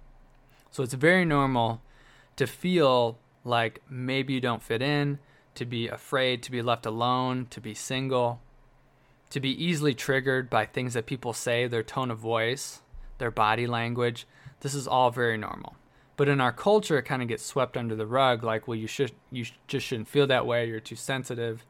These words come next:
You're high maintenance." And that makes sense, too, because people that are saying that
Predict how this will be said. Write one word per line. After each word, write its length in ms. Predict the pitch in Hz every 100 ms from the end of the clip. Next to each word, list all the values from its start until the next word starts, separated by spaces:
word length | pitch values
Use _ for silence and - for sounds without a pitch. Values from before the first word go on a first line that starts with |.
| _ - _ _
You're 140 | 123
high 160 | 117 113
maintenance." 840 | 110 131 131 123 120 - - - _ _ _ _
And 120 | - 160
that 100 | 185
makes 220 | 170 -
sense, 280 | 151 139 -
too, 180 | 143
because 300 | 113 117 120
people 300 | - 170 156 143
that 120 | 131
are 60 |
saying 380 | 117 - 127 123
that 280 | 123 117 117